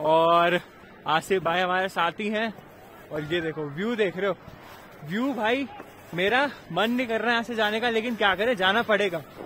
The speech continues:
क्योंकि हमारा wait भी कर रहे हैं नीचे मम्मी पापा। और ये गोंडोला phase two से आते हुए,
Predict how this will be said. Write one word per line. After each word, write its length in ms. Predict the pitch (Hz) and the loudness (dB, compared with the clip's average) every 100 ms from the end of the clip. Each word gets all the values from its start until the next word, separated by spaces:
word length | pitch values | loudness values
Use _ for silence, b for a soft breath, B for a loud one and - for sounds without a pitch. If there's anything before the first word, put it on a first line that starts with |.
| - - - | -16 -18 -16
क्योंकि 200 | - 156 | -12 -4
हमारा 280 | 180 180 196 | -2 0 0
wait 260 | 170 185 185 | 0 -2 -2
भी 120 | 202 | -4
कर 160 | 196 180 | -4 -2
रहे 120 | 202 | -2
हैं 60 | 190 | -4
नीचे 240 | 185 196 | -4 -4
मम्मी 200 | 180 185 | -4 -4
पापा। 280 | 185 185 220 - - - - - - 156 | -4 -4 -6 -6 -20 -20 -20 -20 -12 -6
और 100 | 165 | -4
ये 100 | 190 | -2
गोंडोला 420 | 175 180 185 202 | -2 -2 0 0
phase 280 | 196 196 190 | 0 -4 -6
two 120 | 202 190 | -8 -4
से 120 | 220 | -2
आते 240 | 180 165 | -2 -2
हुए, 220 | 208 226 | -2 -2